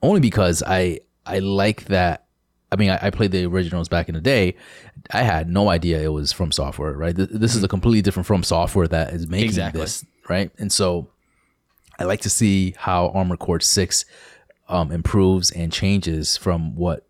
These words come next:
Speaker 1: From Software has
Speaker 2: What it was.
Speaker 1: learned and what, from what it was, right? Because they've, they've gained this, like, this pedestal. Now they're in this pedestal of, like,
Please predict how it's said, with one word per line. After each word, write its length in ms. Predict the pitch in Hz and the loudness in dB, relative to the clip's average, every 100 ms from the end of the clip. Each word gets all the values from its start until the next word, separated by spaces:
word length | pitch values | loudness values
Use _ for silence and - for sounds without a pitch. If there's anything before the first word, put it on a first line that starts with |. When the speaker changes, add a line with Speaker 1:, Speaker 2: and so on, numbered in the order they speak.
| - | -10
Speaker 1:
From 240 | - 92 | -2 0
Software 340 | - 85 78 82 | 0 -2 0 0
has 40 | |
Speaker 2:
What 80 | 110 | 0
it 20 | |
was. 300 | 87 87 80 | 2 2 2
Speaker 1:
learned 120 | 80 - - - _ _ | -2 -6 -16 -20 _ _
and 160 | 92 82 | -2 0
what, 240 | 82 - | 0 -2
from 180 | - 87 | -2 0
what 120 | 80 | 0
it 80 | 69 | 0
was, 320 | 87 76 76 | 0 0 0
right? 140 | 76 76 | -4 -4
Because 220 | 82 80 | -4 -2
they've, 220 | 82 76 | -2 -2
they've 240 | 85 80 - | -4 -4 -2
gained 340 | 90 90 82 | 0 0 0
this, 200 | 85 - | -2 0
like, 380 | 85 78 - - _ - _ _ | 0 -2 -4 -12 _ -20 _ _
this 200 | 87 - | -4 -4
pedestal. 640 | - - 98 98 - 87 80 | -2 0 2 2 2 0 0
Now 140 | 82 | 0
they're 120 | 95 | 2
in 100 | 95 | 2
this 100 | 85 | 0
pedestal 400 | - 92 90 90 82 | 0 -2 0 0 -2
of, 80 | |
like, 260 | 82 80 | -2 -6